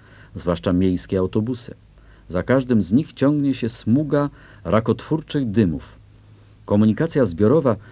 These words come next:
winna być z założenia mniej toksyczna od samochodu osobowego. Zapełniony autobus wyrzuci na przykład aż sto osiemdziesiąt razy mniej tlenku węgla niż przewożące tę samą liczbę pasażerów polskie Fiaty,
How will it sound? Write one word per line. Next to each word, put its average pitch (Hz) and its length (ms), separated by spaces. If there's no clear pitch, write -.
winna 127 240
być 117 180
z - 20
założenia 117 460
mniej 127 300
toksyczna 120 640
od 117 120
samochodu 101 520
osobowego. 85 600
Zapełniony 110 580
autobus 123 400
wyrzuci 120 360
na 123 100
przykład 123 420
aż 110 200
sto - 260
osiemdziesiąt 139 540
razy 120 220
mniej 113 300
tlenku 117 440
węgla 90 500
niż 110 180
przewożące 104 640
tę 107 200
samą 113 340
liczbę 101 300
pasażerów 95 600
polskie 87 360
Fiaty, 135 420